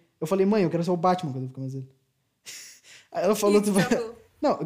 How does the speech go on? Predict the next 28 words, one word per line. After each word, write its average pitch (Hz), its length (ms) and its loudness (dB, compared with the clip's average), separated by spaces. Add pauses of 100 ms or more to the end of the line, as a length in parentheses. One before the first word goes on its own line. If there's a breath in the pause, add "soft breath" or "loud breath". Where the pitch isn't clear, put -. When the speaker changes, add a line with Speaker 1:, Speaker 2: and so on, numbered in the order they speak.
(140)
Speaker 1:
como 214 180 0
eu 233 60 0
era 220 180 2
novo, 170 320 0
eu 180 40 -4
tava 160 140 -2
no 160 60 -2
terceiro 156 380 -2
ano, 143 120 -4
tinha 156 140 -4
a 143 40 -2
idade 139 180 -4
do 139 60 -6
meu 143 100 -4
primo. 156 500 -4 (560)
É, 156 320 0
obviamente 175 400 0
ela 175 100 2
pensou 180 320 0
primeiro, 156 680 -2
dentro 156 220 -2
da 151 60 -2
cabeça 156 260 -4
dela, 147 180 -2
eu 147 60 -4
criei 156 200 -2
um 151 60 -2
retardado. 175 580 0